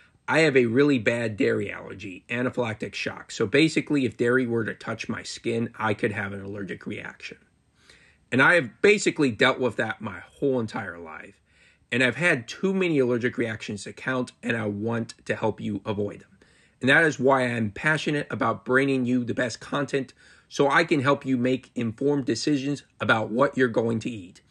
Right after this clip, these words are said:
If you own a restaurant and you don't know how to deal with customers with food allergies,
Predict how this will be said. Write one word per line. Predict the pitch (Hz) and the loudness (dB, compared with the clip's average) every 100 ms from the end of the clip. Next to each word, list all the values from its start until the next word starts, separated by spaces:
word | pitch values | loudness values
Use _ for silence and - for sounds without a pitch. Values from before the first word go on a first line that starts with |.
| _ _ - _ - | _ _ -20 _ -2
If | 113 | 2
you | 117 | 4
own | 107 101 | 4 0
a | |
restaurant | 95 143 147 156 147 143 - _ _ _ _ - | 2 2 2 2 2 0 -4 _ _ _ _ -2
and | 113 107 | 0 2
you | 117 | 6
don't | 127 127 | 6 4
know | 117 | 0
how | 107 120 | 0 0
to | 113 | 0
deal | 110 123 123 117 | 0 2 2 0
with | 120 104 104 _ _ _ | -2 -2 -2 _ _ _
customers | - 135 - 131 117 | 2 2 2 0 0
with | 107 | 2
food | - 170 | 6 8
allergies, | 160 156 147 165 156 | 8 4 2 -2 -4